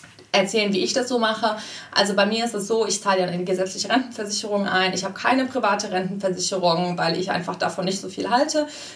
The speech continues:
Ich bin eben der Meinung, ich kann das besser und, ähm, wenn ich mein Geld mal verrenten möchte, um das Langlebigkeitsrisiko abzusichern,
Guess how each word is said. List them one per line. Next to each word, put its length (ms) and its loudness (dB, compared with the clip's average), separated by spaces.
Ich 180 -8
bin 120 2
eben 160 4
der 80 6
Meinung, 240 2
ich 120 -4
kann 140 0
das 160 -2
besser 500 4
und, 480 2
ähm, 360 4
wenn 100 2
ich 80 0
mein 160 2
Geld 180 2
mal 80 0
verrenten 380 0
möchte, 300 0
um 120 0
das 220 -4
Langlebigkeitsrisiko 1120 0
abzusichern, 600 0